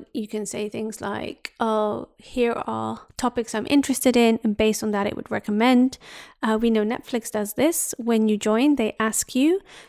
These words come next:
to pick three of your favorite films, and just based on that, they have enough information to start generating your entire feed. This is brilliant,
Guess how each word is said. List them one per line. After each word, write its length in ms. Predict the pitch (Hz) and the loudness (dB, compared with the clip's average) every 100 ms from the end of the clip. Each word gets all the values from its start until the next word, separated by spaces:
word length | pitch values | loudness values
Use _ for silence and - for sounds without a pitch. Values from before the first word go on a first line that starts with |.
| _ - | _ -4
to 320 | - 233 233 | 2 2 4
pick 400 | - 165 - - | 2 0 -4 -20
three 320 | - - 277 | -10 0 2
of 120 | 277 262 | 4 2
your 80 | |
favorite 320 | 226 220 - - | 2 -2 -4 2
films, 480 | 330 403 480 - - - - - _ | 4 4 0 -8 -10 -20 -20 -20 _
and 400 | 240 233 233 226 247 | 4 6 6 2 0
just 240 | 277 262 | 0 4
based 240 | 254 247 240 | 4 4 4
on 80 | 220 | 2
that, 180 | 220 | 2
they 60 | 233 | 2
have 180 | 202 233 | 0 0
enough 340 | 220 233 277 | 2 2 2
information 600 | 311 285 254 208 - 220 | 2 4 4 4 2 -2
to 100 | 220 | -4
start 460 | - 233 220 226 226 | -2 0 2 0 0
generating 500 | 233 226 214 214 214 | 0 2 0 0 -4
your 160 | 214 | -4
entire 340 | 196 220 214 208 | -6 -6 -8 -8
feed. 460 | - 370 190 - - _ _ _ - - - _ _ - | 0 0 0 -6 -20 _ _ _ -20 -20 -20 _ _ 4
This 200 | 349 370 | 4 4
is 140 | 294 | 2
brilliant, 680 | 262 233 202 247 381 - | 2 2 0 -6 -6 -8